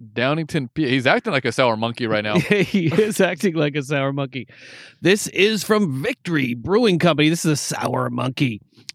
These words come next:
Speaker 2: It's a sour trispel, uh, tripel, tastefully tart, mystical flavors.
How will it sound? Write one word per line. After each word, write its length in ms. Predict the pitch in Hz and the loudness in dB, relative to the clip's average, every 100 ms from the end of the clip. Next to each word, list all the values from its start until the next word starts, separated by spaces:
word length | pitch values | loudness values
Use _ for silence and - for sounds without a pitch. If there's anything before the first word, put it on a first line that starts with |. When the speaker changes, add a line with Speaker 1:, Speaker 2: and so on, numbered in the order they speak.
| - | -2
Speaker 2:
It's 220 | 151 151 | -2 2
a 80 | 160 | 0
sour 500 | - - 147 185 190 | 0 0 2 4 4
trispel, 560 | - 196 - 156 214 220 | 2 -2 0 0 2 0
uh, 260 | 139 147 143 _ | 2 2 2 _
tripel, 460 | - 147 165 - _ - _ | -6 -2 -2 -2 _ -20 _
tastefully 600 | - 277 240 - 247 240 | -2 0 0 -2 0 0
tart, 500 | 226 - 214 147 127 - | -2 -4 0 0 0 -10
mystical 580 | - 131 147 - 135 117 | -6 -4 -4 -4 -6 -8
flavors. 600 | - 123 180 - - - | -8 -8 -8 -10 -20 -20